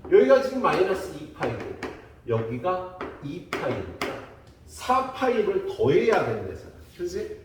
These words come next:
주기함수가 아니고 이게 만약에 여기가 없으면 이게 주기가 사 파이 주기 함수니까 이 함수가 그대로 이어질 텐데 얘를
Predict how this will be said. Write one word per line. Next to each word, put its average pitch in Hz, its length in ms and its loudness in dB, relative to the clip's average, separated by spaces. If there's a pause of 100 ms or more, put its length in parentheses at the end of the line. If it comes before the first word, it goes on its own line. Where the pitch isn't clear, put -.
(640)
주기함수가 247 840 0
아니고 - 300 -2
이게 - 500 -4 (220)
만약에 220 340 4
여기가 - 300 8
없으면 208 960 2
이게 190 500 6
주기가 208 520 -2
사 226 260 -4
파이 196 400 4
주기 165 300 -2
함수니까 131 760 -2 (240)
이 240 200 0
함수가 240 800 0
그대로 214 1080 4 (1080)
이어질 220 540 8
텐데 120 520 -10 (100)
얘를 135 480 -2